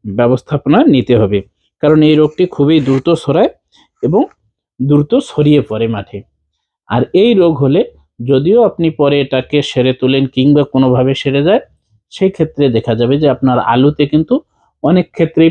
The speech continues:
পচা দেখা যাবে, ট্যাব দেখা যাবে এবং পুঁজ হওয়ার মতন এক ধরনের ক্ষতি হয়ে যাবে। এই আলুটা যদি আপনি সংরক্ষণ করেন,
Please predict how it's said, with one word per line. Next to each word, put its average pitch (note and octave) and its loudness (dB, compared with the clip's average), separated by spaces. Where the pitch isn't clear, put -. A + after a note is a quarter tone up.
পচা C#3 -2
দেখা C3+ -2
যাবে, C3+ 0
ট্যাব B2+ -4
দেখা B2+ 0
যাবে B2+ 0
এবং C#3 0
পুঁজ G#3 2
হওয়ার D3+ -2
মতন D#3 0
এক C#3 0
ধরনের C#3+ 2
ক্ষতি A#2+ -4
হয়ে A2+ 0
যাবে। G2+ -4
এই E3+ 4
আলুটা D#3 2
যদি C#3+ 0
আপনি C#3 -2
সংরক্ষণ B2 -4
করেন, E3 0